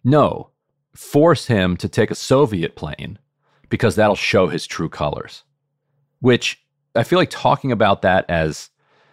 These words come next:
kind of naive or paranoid is almost giving them too much credit. Like, it's so dumb.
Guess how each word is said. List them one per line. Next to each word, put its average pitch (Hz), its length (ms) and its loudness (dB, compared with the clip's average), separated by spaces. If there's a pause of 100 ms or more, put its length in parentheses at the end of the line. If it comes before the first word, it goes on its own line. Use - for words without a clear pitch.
(140)
kind 101 160 2
of 78 100 -6
naive 95 400 0
or 95 100 2
paranoid 92 540 0
is 73 120 -6
almost 95 280 0
giving 82 220 -2
them 76 120 -4
too 85 120 -8
much 76 240 -6
credit. 73 280 -4
Like, 87 200 -6
it's 101 240 -4
so - 440 -2
dumb. 85 400 -4